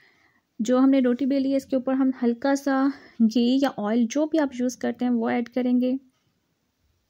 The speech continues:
और मूली की जो फिलिंग हमने रेडी की है, हम ये ऐड कर देंगे। फिलिंग आप पे, आप खुद डिपेंड करता है कि आप कम डालना चाहते हैं, ज़्यादा डालना चाहते हैं, जैसे आप लोगों को पसंद हो आप वैसे ऐड कर सकते हैं।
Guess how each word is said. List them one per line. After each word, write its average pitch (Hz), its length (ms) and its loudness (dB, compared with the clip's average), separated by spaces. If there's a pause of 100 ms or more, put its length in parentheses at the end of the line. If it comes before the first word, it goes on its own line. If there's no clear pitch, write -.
(520)
और 214 440 -2 (440)
मूली 233 240 4
की 247 100 -2
जो 254 100 2
फिलिंग 254 360 0
हमने 247 260 2
रेडी 220 260 -2
की 240 160 -6
है, 254 80 0
हम 247 220 0
ये 220 180 0
ऐड 208 220 -6
कर 196 260 -6
देंगे। 196 260 -10 (580)
फिलिंग 262 280 2
आप 247 240 -2
पे, 269 80 0
आप 226 240 -6 (120)
खुद 269 120 2
डिपेंड 262 400 2
करता 247 260 0
है 247 40 -2
कि 247 120 -2
आप 240 140 0 (200)
कम 247 240 2
डालना 247 360 2
चाहते 247 340 -2
हैं, 247 240 2
ज़्यादा 233 360 0
डालना 240 380 2
चाहते 233 340 -2
हैं, 240 60 2
जैसे 294 260 -2
आप 269 160 -4
लोगों 254 140 0
को 254 120 -4
पसंद 233 400 -2
हो 240 60 0
आप 233 80 -2
वैसे 226 300 -4
ऐड 220 180 -4
कर 226 180 -4
सकते 240 360 -8
हैं। 269 180 -2